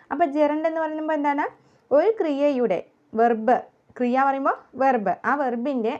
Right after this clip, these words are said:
അടിസ്ഥാന രൂപം, അതായത് നമ്മുടെ വി വൺ രൂപത്തോടൊപ്പം ഐ എൻ ജി ചേർന്ന് വരുന്ന പദത്തെയാണ് നമ്മൾ gerund എന്ന് വിളിക്കുന്നത്. ഇതിനെ വെർബൽ നൗൺ എന്ന് പറയുന്നുണ്ട്.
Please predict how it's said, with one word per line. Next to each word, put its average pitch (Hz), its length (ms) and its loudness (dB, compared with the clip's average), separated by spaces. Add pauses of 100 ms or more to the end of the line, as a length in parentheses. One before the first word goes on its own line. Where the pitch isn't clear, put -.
(100)
അടിസ്ഥാന 240 500 -2
രൂപം, 196 240 0 (100)
അതായത് 226 300 2
നമ്മുടെ 247 220 -4 (160)
വി 247 100 0 (140)
വൺ 269 120 -2 (140)
രൂപത്തോടൊപ്പം 220 640 0 (720)
ഐ 330 60 0 (160)
എൻ 320 140 -4
ജി 320 80 -2 (220)
ചേർന്ന് 277 420 2
വരുന്ന 247 320 0
പദത്തെയാണ് 220 540 0
നമ്മൾ 202 160 -4 (500)
gerund 269 420 0 (380)
എന്ന് 247 200 2
വിളിക്കുന്നത്. 190 460 -4 (600)
ഇതിനെ 330 240 -2 (380)
വെർബൽ 285 440 2 (120)
നൗൺ 233 220 2 (320)
എന്ന് 254 140 2 (360)
പറയുന്നുണ്ട്. 240 480 0